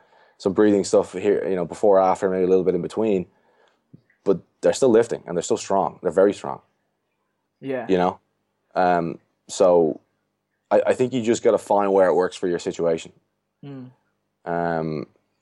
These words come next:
Speaker 1: like, say, say for instance, like, you know, the, the, the, where I used it with, I use it a lot in some core stuff, you know, so say if, if I'm doing, like, a, a plank or a side plank, m-,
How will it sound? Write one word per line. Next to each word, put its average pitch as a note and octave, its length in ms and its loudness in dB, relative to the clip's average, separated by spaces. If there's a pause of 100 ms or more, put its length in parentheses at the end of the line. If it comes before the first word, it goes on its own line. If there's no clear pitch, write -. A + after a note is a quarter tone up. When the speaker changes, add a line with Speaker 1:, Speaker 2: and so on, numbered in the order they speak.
(420)
Speaker 1:
like, F#2 140 0
say, G#2+ 180 2
say A2 200 2
for G#2 180 0
instance, F#2+ 320 -6
like, F2+ 180 -2
you G2 140 -4
know, F2 140 -2
the, E2 360 0
the, E2+ 440 -4
the, E2 480 -2 (1120)
where A2 400 4
I A2 80 6
used G#2 380 2
it F#2+ 180 -2 (440)
with, F2+ 500 -2
I G2+ 80 4
use G#2+ 260 2
it G2 80 4
a E2+ 360 0
lot F#2 200 4
in F2 220 -8
some F#2+ 180 -10
core G#2+ 280 0
stuff, A#2 360 -2
you F#2+ 80 -6
know, F#2 100 -6
so F#2+ 120 -8
say F2+ 460 0 (540)
if, G#2 220 -2
if G2+ 160 -2
I'm G2 100 -2
doing, G2 300 2
like, F2+ 280 -2
a, E2+ 440 2
a E2 80 -6
plank G2 460 -2
or F2 100 0
a E2 40 -2
side F#2 340 -2
plank, F2+ 440 -8
m-, F#2 120 -12